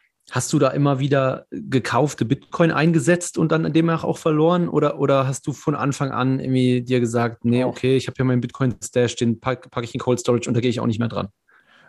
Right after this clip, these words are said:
Speaker 2: Prio war, Prio war immer Bitcoin.
Speaker 1: Mhm.
Speaker 2: Aber ich hab natürlich auch, ähm, auch, äh, Bitcoin für, für die Shitcoins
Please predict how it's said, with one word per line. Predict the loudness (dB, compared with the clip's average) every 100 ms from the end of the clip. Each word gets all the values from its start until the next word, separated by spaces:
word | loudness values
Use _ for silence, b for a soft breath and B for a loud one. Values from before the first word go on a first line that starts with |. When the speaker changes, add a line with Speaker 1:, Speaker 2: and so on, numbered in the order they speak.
| b -20
Speaker 2:
Prio | -6 -2 0
war, | 0 -2 -4
Prio | -6 -2 0
war | 2 0
immer | 0
Bitcoin. | -2 -4 -6 -6 -4 -6 -12 _ -2
Speaker 1:
Mhm. | 2
Speaker 2:
Aber | 4 4 0
ich | -4 -6
hab | -6 -4
natürlich | -6 -2 -2 -4 -2
auch, | -2 -2 -6
ähm, | -4 -4 -4 -8 -10 _ _ _ _ _ _ _ _
auch, | -4 -4 -2 -4 -2 -2
äh, | -4
Bitcoin | -8 -6 -4 -4
für, | -4 -2 -2 -6
für | -8 -10
die | -10
Shitcoins | -12 -14 -12 -12 -12 -18 -20